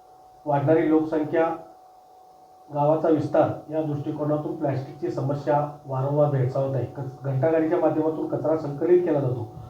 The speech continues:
परंतु नागरिक तो कचरा एकत्रित करून ग्रामपंचायतीच्या घंटागाडीमध्ये टाकतात, परंतु त्यामुळं कचऱ्याची विल्हेवाट लावणे ग्रामपंचायतीस जिकिरीचं बनलेलं आहे आणि यावर पर्याय म्हणून साजनी ग्रामपंचायतीच्या पाच दोन दोन हजार पंचवीसच्या मासिक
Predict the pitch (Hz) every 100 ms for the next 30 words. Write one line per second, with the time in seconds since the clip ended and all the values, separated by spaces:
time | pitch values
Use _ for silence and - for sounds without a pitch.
0 | - 156 156 170 180 151 151 175 170 165
1 | 160 - 156 165 - - - - 143 190
2 | 208 196 185 175 160 156 151 156 151 151
3 | 147 151 165 147 131 143 143 139 139 139
4 | 127 - 110 - - - - - - 165
5 | 190 185 - - 160 175 180 190 196 -
6 | - 170 185 190 175 170 170 170 160 160
7 | 156 151 151 151 156 156 156 156 139 131
8 | 170 185 165 151 135 127 107 - - -
9 | - - - 165 196 220 233 - - -
10 | 165 196 208 - 185 175 175 170 160 143
11 | 135 139 180 170 160 156 151 156 160 160
12 | 185 180 160 160 160 139 151 151 147 -
13 | - - 151 151 151 151 143 139 151 160
14 | 160 151 143 139